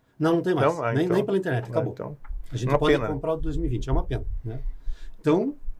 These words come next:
Speaker 1: a gente tem que procurar isso que o Hamilton tá falando. Ah, é... Nossa, eu gosto da maçonaria, pretendo entrar pra maçonaria. Procure uma loja regular, né? Veja uma que esteja filiada à Grande Loja de Inglaterra, uma que seja filiada, que esteja dentro do, filiada à Confederação Maçônica Inter-,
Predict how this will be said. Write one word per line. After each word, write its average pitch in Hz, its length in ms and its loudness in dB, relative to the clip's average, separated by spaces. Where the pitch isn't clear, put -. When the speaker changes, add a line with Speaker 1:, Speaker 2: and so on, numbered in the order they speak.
Speaker 1:
a - 60 -6
gente - 140 -4
tem 165 140 0
que 165 60 -6
procurar 175 400 0
isso - 120 -4
que 190 60 -2
o 185 40 2
Hamilton 185 240 -2
tá 170 60 -8
falando. 156 280 0
Ah, 160 180 4
é... 147 100 -2
Nossa, 226 260 0
eu 135 60 2
gosto 180 240 4
da 170 60 -4
maçonaria, 160 480 0
pretendo 190 460 2
entrar 185 160 0
pra 175 120 -6
maçonaria. 160 380 -2
Procure 180 680 0
uma 180 100 -4
loja 147 260 0
regular, 156 320 -2
né? 123 160 -2
Veja 135 260 4
uma 127 100 4
que - 80 -6
esteja 117 260 -2
filiada 117 280 0
à 110 40 -2
Grande 113 160 2
Loja 113 140 0
de 101 40 -4
Inglaterra, 131 580 0
uma 143 200 6
que 139 120 -2
seja 120 300 2
filiada, 123 760 0
que 123 100 -6
esteja 123 300 2
dentro 131 320 2
do, 113 340 -4
filiada 127 440 4
à 135 120 -2
Confederação 131 560 0
Maçônica 127 460 2
Inter-, - 120 -4